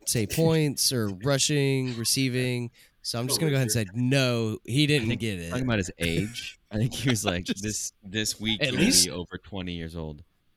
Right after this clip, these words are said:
Speaker 1: At least twenty.
Speaker 2: Yeah, you got,
Speaker 1: Uh,
Speaker 2: you got at least twenty something.
Speaker 1: <laughs> Richard's still figuring things out. And then, uh, he, uh,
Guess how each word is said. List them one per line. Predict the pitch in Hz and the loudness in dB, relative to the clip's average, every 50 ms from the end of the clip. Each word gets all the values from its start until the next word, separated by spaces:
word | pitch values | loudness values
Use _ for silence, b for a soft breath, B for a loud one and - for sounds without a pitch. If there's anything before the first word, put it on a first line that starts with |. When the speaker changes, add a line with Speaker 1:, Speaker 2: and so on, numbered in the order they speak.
| _ _ - | _ _ -10
Speaker 1:
At | - 117 110 85 | -8 -6 -6 -4
least | 139 175 170 - - - | -4 -4 -4 -4 -6 -6
twenty. | - 82 69 65 65 52 - - _ _ b b b b b b b b b b b b | -10 -14 -16 -18 -18 -20 -20 -20 _ _ b b b b b b b b b b b b
Speaker 2:
Yeah, | 139 135 123 | -2 0 0
you | 113 113 | 0 0
got, | 127 139 - | 0 0 0
Speaker 1:
Uh, | 107 139 | -2 -2
Speaker 2:
you | 156 | 0
got | - 185 | 0 0
at | 175 147 135 | 0 0 2
least | 143 135 131 - - | 2 2 0 -2 -2
twenty | 165 156 131 110 107 | -2 -2 -2 -2 -2
something. | - 139 117 113 - - - - - _ _ _ _ _ _ _ _ | -4 -6 -8 -12 -14 -18 -20 -20 -20 _ _ _ _ _ _ _ _
Speaker 1:
<laughs> | _ _ - _ _ - - _ - | _ _ -20 _ _ -16 -14 _ -6
Richard's | 131 143 135 - 139 107 - - | -4 -4 -2 -4 -4 -4 -4 -4
still | - 110 98 | -4 -4 -6
figuring | - 104 95 90 90 85 - | -10 -10 -10 -10 -10 -12 -10
things | - 87 85 85 85 85 | -10 -8 -8 -8 -6 -6
out. | 80 80 82 82 82 - _ _ b b b b b b b b b | -6 -6 -6 -8 -8 -10 _ _ b b b b b b b b b
And | - 104 107 107 104 | -4 -2 0 2 4
then, | 110 107 104 | 2 4 4
uh, | 104 101 98 95 95 92 - - _ _ _ _ _ _ _ _ _ - - | 2 2 2 2 0 0 -2 -4 _ _ _ _ _ _ _ _ _ -6 -4
he, | 117 117 135 135 139 135 131 123 | 0 2 2 4 4 2 2 2
uh, | 113 110 104 98 95 92 | 0 0 -2 -2 -4 -6